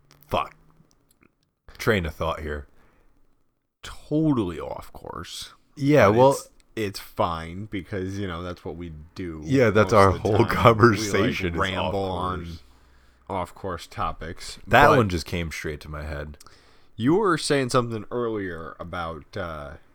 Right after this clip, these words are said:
Speaker 1: The
Speaker 2: taking a trip,
Speaker 1: Yeah, I'm going
Speaker 2: going to see
Speaker 1: so
Speaker 2: a concert and shit.
Speaker 1: So, like, this whole concert thing was, like, last second, right? And I feel bad for some of the things that may have taken side roads because of it,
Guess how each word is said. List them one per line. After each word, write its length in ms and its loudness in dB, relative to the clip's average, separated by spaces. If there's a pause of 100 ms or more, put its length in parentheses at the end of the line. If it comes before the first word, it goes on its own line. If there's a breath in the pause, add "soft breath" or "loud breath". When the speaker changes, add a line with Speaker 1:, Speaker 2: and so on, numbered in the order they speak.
(120)
Speaker 1:
The 100 -10
Speaker 2:
taking 200 -12
a 160 -18
trip, 420 0
Speaker 1:
Yeah, 220 2
I'm 180 0
going 440 2
Speaker 2:
going 180 -2
to 80 -10
see 140 -4
Speaker 1:
so 160 8
Speaker 2:
a 40 4
concert 540 -8
and 80 -10
shit. 580 -6
Speaker 1:
So, 260 4
like, 260 4
this 180 2
whole 260 2
concert 520 0
thing 220 -4
was, 200 -4
like, 160 -4
last 400 -2
second, 400 -10
right? 320 -6 (420 soft breath)
And 140 -4
I 140 0 (160)
feel 240 4
bad 400 2
for 260 -2
some 300 -2
of 80 -2
the 100 0
things 640 -4
that 360 -6
may 800 -6 (760)
have 220 -8
taken 500 -4
side 540 -2
roads 380 -4
because 440 -4
of 100 -16
it, 160 -16